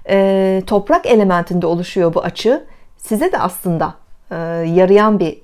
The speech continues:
e, gökyüzü pozisyonu. Venüs Jüpiter üçgeni ile yakınlarınızdaki kişilerle ilişkileriniz, daha çok ilişki dinamiklerinizde, e, kendinizi daha iyi hissedebilirsiniz. Yani güven duyabilirsiniz.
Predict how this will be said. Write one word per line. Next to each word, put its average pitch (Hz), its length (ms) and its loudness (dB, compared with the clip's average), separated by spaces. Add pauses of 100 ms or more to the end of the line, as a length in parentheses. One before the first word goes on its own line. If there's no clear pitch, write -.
e, 160 420 -6
gökyüzü 165 500 -2
pozisyonu. 165 680 -6 (460)
Venüs 294 380 0
Jüpiter 240 440 -2
üçgeni 214 440 -4
ile 190 280 0 (320)
yakınlarınızdaki 269 920 0
kişilerle 220 680 -2 (300)
ilişkileriniz, 196 720 -2
daha 339 160 -4
çok - 260 -8
ilişki 269 380 -2
dinamiklerinizde, 196 920 -2 (440)
e, 208 240 0
kendinizi 302 540 -2
daha 277 280 -2
iyi 240 340 -2
hissedebilirsiniz. 202 920 -4
Yani 202 200 0
güven 226 360 0
duyabilirsiniz. 165 800 -6